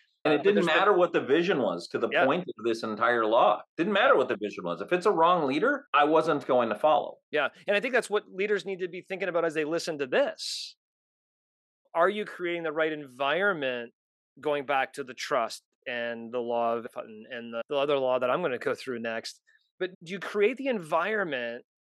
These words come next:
Speaker 2: where they do buy in to you as a leader, which is the whole book in general, before you can cast your vision, have them buy into the vision? So love that. The last law that I wanna go through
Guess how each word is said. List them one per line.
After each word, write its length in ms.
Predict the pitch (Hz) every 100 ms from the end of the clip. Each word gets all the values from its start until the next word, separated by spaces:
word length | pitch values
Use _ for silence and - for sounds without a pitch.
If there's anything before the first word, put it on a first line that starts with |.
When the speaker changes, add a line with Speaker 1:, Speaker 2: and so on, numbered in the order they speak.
| _
Speaker 2:
where 560 | 151 151 151 151 151 151 160
they 140 | 180
do 300 | 151 175 240
buy 320 | 214 202 160
in 360 | 139 135 127 135
to 120 | -
you 260 | 147 175 180 -
as 300 | 175 185 160
a 140 | 156
leader, 360 | 147 208 269 139
which 140 | 143
is 80 | 190
the 80 | 170
whole 240 | 247 160 -
book 340 | 240 - - -
in 180 | 139 131
general, 540 | 165 170 98 113 170 _ _ _ _ 147
before 320 | 156 160 175
you 100 | 165
can 160 | 151
cast 340 | 135 147 143 -
your 120 | 135
vision, 260 | 139 143 131
have 100 | 127
them 140 | 123
buy 160 | 120 113
into 180 | 117
the 80 | 110
vision? 240 | 107 95 92
So 200 | - 143
love 240 | 175 196
that. 240 | 151 147 - _ _
The 60 | 147
last 320 | 170 233 254
law 140 | 247
that 100 | 208
I 120 | 170 185
wanna 280 | 190 151
go 220 | 131 123 120
through 500 | - 117 107 135